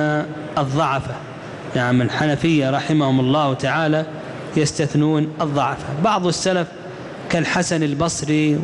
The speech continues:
والنخعي، وكذلك أيضا الأسود والشعبي وعلقمة، يرون أن البيتوتة بالمزدلفة ركن،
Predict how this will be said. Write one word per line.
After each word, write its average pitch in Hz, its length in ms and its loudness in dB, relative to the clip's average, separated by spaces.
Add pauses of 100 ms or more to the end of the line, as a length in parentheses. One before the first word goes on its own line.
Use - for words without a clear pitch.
والنخعي، 143 1040 2 (720)
وكذلك 156 720 2
أيضا 151 420 2
الأسود 147 800 0
والشعبي 143 800 0 (680)
وعلقمة، 156 760 2 (460)
يرون 160 340 2
أن 165 300 2
البيتوتة 156 840 2 (420)
بالمزدلفة 151 840 2
ركن، 208 440 0